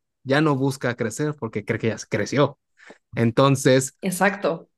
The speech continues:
Speaker 1: cuando estábamos planteando, no me acuerdo cuál de todos los temas que dijiste, el arte de desaprender es el exacto. Aunque ya hayas
Speaker 2: Ujú.
Speaker 1: visto un tema o ya sepas y te toque repetir una clase de ese tema,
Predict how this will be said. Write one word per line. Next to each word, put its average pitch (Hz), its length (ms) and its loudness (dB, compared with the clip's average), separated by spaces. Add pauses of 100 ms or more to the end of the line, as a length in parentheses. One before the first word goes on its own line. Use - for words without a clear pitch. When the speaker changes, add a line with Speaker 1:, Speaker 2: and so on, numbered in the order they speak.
(120)
Speaker 1:
cuando 143 240 4
estábamos 147 300 2
planteando, 147 920 0 (420)
no 123 80 -8
me 131 60 -6
acuerdo 127 160 -4
cuál 123 180 2
de 135 220 0
todos 139 220 2
los 123 120 2
temas 147 280 0
que - 100 -2
dijiste, 135 300 -2
el 127 100 4
arte 143 240 0
de 165 80 6
desaprender 123 960 0 (220)
es 123 200 -10
el 127 300 -4
exacto. 175 640 -6
Aunque 135 260 4
ya 185 120 4
hayas 285 240 4
Speaker 2:
Ujú. - 0 -
Speaker 1:
visto 240 240 2
un 202 140 2
tema 190 360 4
o 135 140 2
ya 147 220 2
sepas 175 440 -2
y 131 40 -14
te 113 200 0
toque 208 280 -2
repetir 170 360 -4
una 170 160 0
clase 147 320 -4
de 143 80 -2
ese 143 140 -6
tema, 180 360 -2